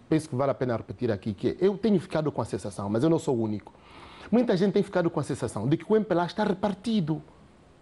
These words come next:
Pode não ser isso, mas ficamos com essa sensação. Porque não se percebe, ou seja,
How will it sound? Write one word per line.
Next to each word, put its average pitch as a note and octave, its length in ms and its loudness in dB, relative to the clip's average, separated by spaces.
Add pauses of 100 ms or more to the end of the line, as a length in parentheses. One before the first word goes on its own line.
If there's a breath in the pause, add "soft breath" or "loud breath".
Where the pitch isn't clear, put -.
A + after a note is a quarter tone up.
(180)
Pode B3+ 180 4
não C4 80 6
ser C4 200 2
isso, G#3 340 4 (260 loud breath)
mas A3 120 2
ficamos C4 260 0
com - 80 -4
essa A3+ 160 0
sensação. G#3+ 600 -2 (360 loud breath)
Porque - 120 0
não C4+ 100 6
se C4+ 120 -6
percebe, B3+ 480 2
ou F3+ 60 2
seja, C#3+ 260 -2